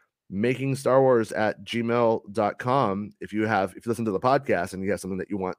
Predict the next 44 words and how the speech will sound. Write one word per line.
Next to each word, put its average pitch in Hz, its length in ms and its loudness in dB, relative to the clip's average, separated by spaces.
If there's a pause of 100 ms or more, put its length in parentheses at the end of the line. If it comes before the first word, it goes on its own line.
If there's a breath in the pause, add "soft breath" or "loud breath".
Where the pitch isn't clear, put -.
read 101 140 2
on 101 100 -2
the 95 80 -6
show 143 360 2 (440)
or 98 80 -10
something 107 240 -2
to 101 80 -4
say 98 380 4 (340 soft breath)
on 98 160 -4
the 90 80 -2
show. 101 400 -2 (100)
And, 98 240 -4
uh, 127 240 -2
that 120 160 0
is 143 180 2
a 127 140 -2
good 113 200 -4
way 110 260 0
to 110 200 -4
get 107 240 -8
through 95 120 -6
to - 80 -16
me. 53 120 -16 (840)
So, 117 360 6 (280 loud breath)
and 110 120 4
our, 104 120 6 (160)
our 110 140 6
last 139 440 4
super 120 180 -2
chat 113 140 4
of 107 60 2
the 101 60 2
day, 104 140 4
which 110 140 2
I 82 80 -2
really 90 420 0
super 98 260 -2
appreciate, 143 560 2
again, 113 400 4
from 110 160 -2
the 104 60 -2
Star 104 160 2
Wars 98 120 4
podcast. 110 420 0